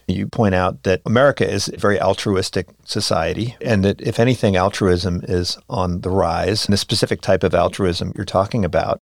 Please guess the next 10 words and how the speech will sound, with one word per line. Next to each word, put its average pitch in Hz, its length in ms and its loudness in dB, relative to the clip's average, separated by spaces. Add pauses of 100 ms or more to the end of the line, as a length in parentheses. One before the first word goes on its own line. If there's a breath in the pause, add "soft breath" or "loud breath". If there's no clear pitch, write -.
(140)
And 123 120 4
I 135 40 4
guess 143 260 2
the - 140 -6
question, 135 360 4
is 120 220 2
this 135 200 2
altruism 120 480 4
a 92 60 -4
constant? 127 560 2